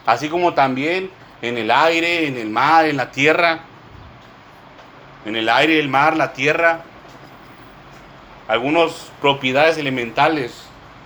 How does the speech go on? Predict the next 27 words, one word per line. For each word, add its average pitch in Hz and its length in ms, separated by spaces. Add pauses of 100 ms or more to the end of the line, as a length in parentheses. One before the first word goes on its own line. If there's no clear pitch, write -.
(200)
de 120 80
la, 117 120
de 123 180
aquí, 147 280
del 151 160
planeta, 143 380
de 143 80
la 120 140
tierra, 135 340 (540)
tienen 151 260
poder 139 300
para 147 180
hacerlo, 139 400 (500)
pero 165 200
no 165 140
nada 185 240
más 180 220
es 175 140
así 170 220
porque 151 320
sí. 170 320 (1300)
Les 139 200
es 170 200
lícito 156 760
manipularlo, 135 840
es 151 60
decir, 165 400